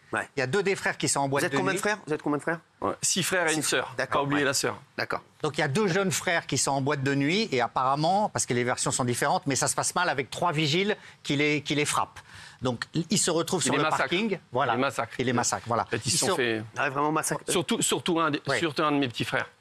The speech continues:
Speaker 2: Oui.
Speaker 1: Genre vraiment, ouais, vous, quand vous arrivez, vous le voyez en sang.
Speaker 3: Oui, en fait, termine, Gilles, mais
Speaker 1: Vas-y, vas-y.
Speaker 2: Donc,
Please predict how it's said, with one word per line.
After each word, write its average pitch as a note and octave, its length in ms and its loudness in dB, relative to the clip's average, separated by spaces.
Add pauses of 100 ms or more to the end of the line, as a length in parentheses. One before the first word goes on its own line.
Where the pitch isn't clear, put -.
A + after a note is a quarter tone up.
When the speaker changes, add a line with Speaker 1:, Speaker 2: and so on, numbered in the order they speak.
(440)
Speaker 2:
Oui. D3+ 80 2
Speaker 1:
Genre A#2+ 140 0
vraiment, A#2+ 260 2
ouais, C3 120 4
vous, B2+ 100 -4
quand C#3 100 0
vous C3 160 0
arrivez, C#3 240 2
vous C#3 80 0
le C3 60 -2
voyez C3 160 2
en C3 80 2
sang. - 180 -2 (600)
Speaker 3:
Oui, F#3 360 2
en A2+ 60 -2
fait, - 300 -4 (360)
termine, D#3 360 0
Gilles, A#2+ 260 2
mais G#2+ 200 2
Speaker 1:
Vas-y, C3 180 0
vas-y. A2+ 140 0
Speaker 2:
Donc, E3 360 0